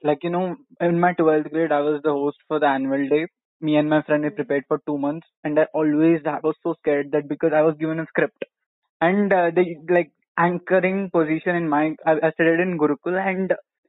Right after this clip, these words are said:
Speaker 1: the anchoring position is filtered a lot. Like, they give a lot of practice, and the budget was huge, and, like, guest coming was huge. The president of a particular political party was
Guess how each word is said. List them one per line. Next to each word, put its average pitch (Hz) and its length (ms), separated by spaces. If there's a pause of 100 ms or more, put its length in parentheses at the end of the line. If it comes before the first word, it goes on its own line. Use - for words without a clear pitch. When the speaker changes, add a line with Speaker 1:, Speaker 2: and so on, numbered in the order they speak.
(180)
Speaker 1:
the 185 80
anchoring 180 440
position 175 400
is 196 160
filtered 165 340
a 156 100
lot. 135 400
Like, 127 140
they 143 80
give 151 160
a 156 180
lot 139 220
of 156 140
practice, 151 320
and 156 180
the 151 60
budget 143 360
was 156 180
huge, 151 420
and, 151 220
like, 147 200
guest 160 240
coming 160 260
was 156 200
huge. 147 360 (520)
The 156 180
president 156 480
of 156 80
a 160 60
particular 156 400
political 147 380
party 135 300
was 156 200